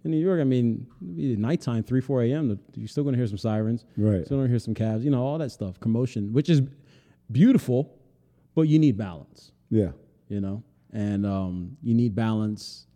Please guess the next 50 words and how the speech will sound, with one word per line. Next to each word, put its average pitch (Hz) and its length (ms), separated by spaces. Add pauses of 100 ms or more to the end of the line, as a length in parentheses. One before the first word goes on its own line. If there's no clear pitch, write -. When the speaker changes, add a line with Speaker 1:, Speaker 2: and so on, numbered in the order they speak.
(180)
Speaker 1:
outside. 107 520
You 107 60
don't 131 160
want 151 160
the 135 80
type 139 220
of 120 100
balance 127 280
where 120 120
it's 110 80
quiet 127 540
and 117 120
it's 107 100
covid 120 420
and 110 100
we're 110 100
on 104 100
lockdown. 107 600
Speaker 2:
Yeah. 117 280
Speaker 1:
<laughs> - 60
You 127 80
want 156 220
the 143 80
balance 131 500
where 123 220
you 120 160
can 123 160
actually 120 320
feel 123 320
some 110 180
nice 113 200
wind, 117 380 (340)
some 113 180
clean, 123 340
smell 120 260
some 110 200
clean 110 280
air. 104 260 (680)
Speaker 2:
So 117 120
what's 113 180
your 92 60
favorite 98 240
part 113 160
about 85 200
it? - 80 (1120)
Speaker 1:
That 127 340
standpoint 139 500
of 117 140
getting 127 300 (180)
just 143 300